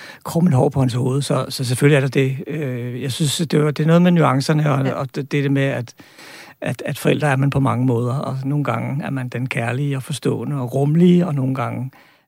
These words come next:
Speaker 1: er man altså, "Lad mig lige være i to <laughs> sekunder, så jeg kan trække vejret."
Speaker 2: Men har du så også tænkt på, ja, os, der kommer til at læse, øh, historierne op for, øh, for vores børn? Altså mig som mor ind i det, når du, når du skriver, at jeg også skulle have en at spejle mig i, for det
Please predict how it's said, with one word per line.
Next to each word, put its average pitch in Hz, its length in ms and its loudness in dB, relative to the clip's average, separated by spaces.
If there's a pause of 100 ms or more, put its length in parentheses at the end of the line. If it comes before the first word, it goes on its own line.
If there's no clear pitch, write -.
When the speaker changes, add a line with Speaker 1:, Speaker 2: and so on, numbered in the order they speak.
(100)
Speaker 1:
er 127 100 0
man 113 120 -2
altså, - 260 -6 (840)
"Lad 196 120 4
mig 135 80 6
lige 151 160 6
være 175 80 0 (160)
i - 40 -10
to - 240 4
<laughs> - 80 2
sekunder, - 440 -2 (640)
så - 80 -20
jeg 208 80 0
kan 143 80 2
trække 135 320 -2
vejret." 123 240 -2 (480)
Speaker 2:
Men 220 100 2
har 220 100 2
du 208 60 -2
så 247 120 -2
også 247 140 -2
tænkt 262 220 -2
på, 190 360 2
ja, 170 180 -2
os, 226 200 0
der 226 80 -6
kommer 185 220 0
til - 140 -2
at 208 60 0
læse, 170 300 -2
øh, 165 180 0
historierne 165 600 0
op 226 280 -2
for, 165 340 0
øh, 151 240 0 (280)
for 190 120 0
vores 160 300 0
børn? 175 340 0 (140)
Altså 156 340 -2 (320)
mig 180 220 0
som 202 160 0
mor 185 340 4
ind 208 240 0
i 190 100 -4
det, 190 200 -2
når 175 120 0
du, 160 240 0
når 165 120 0
du 165 80 -6
skriver, 208 380 -2
at 165 140 -6
jeg 170 80 2
også 202 120 -2
skulle 196 220 -2
have 196 100 2
en 180 80 0
at 175 60 -2
spejle 185 280 -4
mig 185 160 0
i, - 100 -8
for - 100 -8
det 185 200 -4